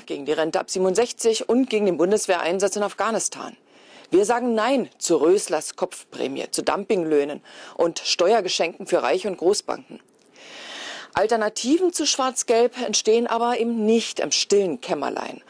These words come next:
sondern in einer lebendigen Debatte mit Gewerkschaften, mit Verbänden, mit Initiativen, auch mit der S P D und den Grünen.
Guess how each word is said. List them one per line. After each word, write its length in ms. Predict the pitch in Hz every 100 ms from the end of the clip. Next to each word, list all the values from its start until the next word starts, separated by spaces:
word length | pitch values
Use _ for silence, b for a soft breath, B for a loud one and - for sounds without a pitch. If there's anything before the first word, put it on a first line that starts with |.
| B B B B
sondern 260 | 185 190 196
in 140 | 202
einer 320 | 180 196 196
lebendigen 560 | 165 180 185 311 233 180
Debatte 500 | 151 147 185 247 247 B B B
mit 340 | 156 160 -
Gewerkschaften, 760 | - 196 214 - 226 196 - 175
mit 120 | -
Verbänden, 640 | 185 202 226 240 240 185
mit 220 | 160 156 -
Initiativen, 960 | 196 190 - 208 - 254 240 247 233 B B B -
auch 220 | 254 311
mit 180 | 254 262
der 140 | 196
S 160 | 214 -
P 120 | 185
D 200 | 175 208
und 120 | 208
den 120 | 208
Grünen. 420 | 175 190 175 120